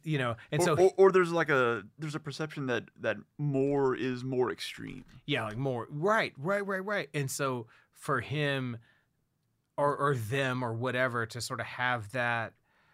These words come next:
Speaker 1: clarity to, to sort of, like, you know, "All right, that's not, I'm trying to say something else."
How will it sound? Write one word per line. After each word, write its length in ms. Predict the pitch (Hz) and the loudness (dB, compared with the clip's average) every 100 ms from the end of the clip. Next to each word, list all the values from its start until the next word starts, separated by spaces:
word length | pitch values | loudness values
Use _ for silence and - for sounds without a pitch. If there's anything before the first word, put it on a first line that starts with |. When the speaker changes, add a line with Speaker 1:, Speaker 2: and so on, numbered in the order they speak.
| _ _ _ | _ _ _
Speaker 1:
clarity 960 | - - 143 127 127 123 117 104 95 85 _ _ _ _ _ _ _ - - | -14 -8 -4 -2 0 0 -2 -6 -10 -14 _ _ _ _ _ _ _ -20 -12
to, 440 | 135 120 107 104 - | -6 -4 -4 -6 -10
to 240 | - 123 110 | -12 -8 -6
sort 320 | - 135 117 | -6 -4 -4
of, 220 | 110 98 | -6 -8
like, 300 | 104 101 95 - _ _ - | -8 -8 -8 -14 _ _ -16
you 180 | 117 110 | -10 -8
know, 480 | 98 95 92 92 - _ | -8 -10 -12 -14 -18 _
"All 80 | 110 | -4
right, 180 | 107 98 | -4 -4
that's 320 | 110 110 - | -6 -6 -6
not, 480 | 117 104 101 98 92 _ _ _ _ _ _ _ _ _ _ _ _ _ _ _ _ _ _ _ _ - | -6 -6 -4 -6 -8 _ _ _ _ _ _ _ _ _ _ _ _ _ _ _ _ _ _ _ _ 0
I'm 180 | 135 151 | 2 2
trying 280 | 156 151 | 2 0
to 80 | 127 | 0
say 180 | 117 127 | -2 -4
something 420 | 117 123 104 107 - | -4 -6 -8 -12 -14
else." 540 | 90 - - - - | -16 -14 -14 -12 -14